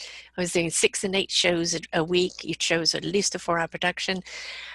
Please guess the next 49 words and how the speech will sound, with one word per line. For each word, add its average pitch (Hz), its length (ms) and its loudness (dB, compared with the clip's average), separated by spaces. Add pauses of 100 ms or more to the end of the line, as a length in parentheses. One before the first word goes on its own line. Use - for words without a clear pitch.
(220)
and 196 400 6
I 185 120 6
didn't 208 220 0
have 196 180 2
time 214 300 2
for 220 140 0
anything. 196 560 2 (1000)
But 208 240 6
winter 269 380 4
is 254 120 2
coming. 185 400 -2 (540)
I'm 190 140 2
going 190 80 2
to 202 80 2
slow 185 280 4
down 165 300 0
on 170 60 -6
some 170 200 2
of 170 140 -4
my 170 140 2
shows, 165 500 0 (800)
and 202 200 6
I'm 208 120 4
going 208 200 2
to - 120 0
try 190 440 2 (640)
and 196 120 2
start - 340 4
my 170 80 -2
book. - 340 -10 (1000)
And 170 320 0
once - 220 2
I 180 60 4
get 175 240 2
into 185 160 -6
the 202 100 -2
flow, 151 280 2
I 156 160 0
hope 170 220 -4
that - 160 -2
<laughs> - 60 -2
I 170 60 8
will - 840 -6
do 214 140 12
it 214 140 10
right 208 220 4
to 214 100 -2
the 185 140 4
end. 151 300 2